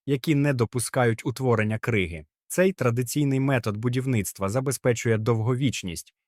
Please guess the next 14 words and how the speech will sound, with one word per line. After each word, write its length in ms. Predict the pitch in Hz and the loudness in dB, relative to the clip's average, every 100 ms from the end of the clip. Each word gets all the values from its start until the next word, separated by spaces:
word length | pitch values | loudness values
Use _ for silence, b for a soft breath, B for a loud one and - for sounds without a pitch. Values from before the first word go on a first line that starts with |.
| _ | _
і 140 | - 147 | 0 2
є 200 | 143 135 | 2 0
сталим 420 | - 120 113 117 | 0 0 2 0
уроком 440 | 147 147 139 104 - | 2 2 2 0 0
амішської 580 | 151 139 120 - 107 101 | 0 2 0 0 0 0
майстерності 760 | 107 - 143 123 117 - 113 - | 0 -2 0 2 0 -2 -6 -2
у 100 | 165 | -2
зведенні 500 | 123 117 104 101 98 | 0 2 2 0 -2
покрівель. 640 | - 101 107 98 95 80 - _ _ _ _ | -4 -4 -4 -2 -2 -2 -10 _ _ _ _
Двадцять 500 | 101 113 131 - 135 - | -2 0 2 0 -4 -2
три. 280 | - 98 82 - _ _ | 0 2 0 -6 _ _
Системи 560 | - 131 - 175 202 147 | -4 -2 2 2 2 2
природної 560 | 113 110 113 120 139 | 2 4 4 4 2
вентиляції. 880 | 135 147 - 185 131 90 - 82 | 2 0 0 2 2 0 -6 -10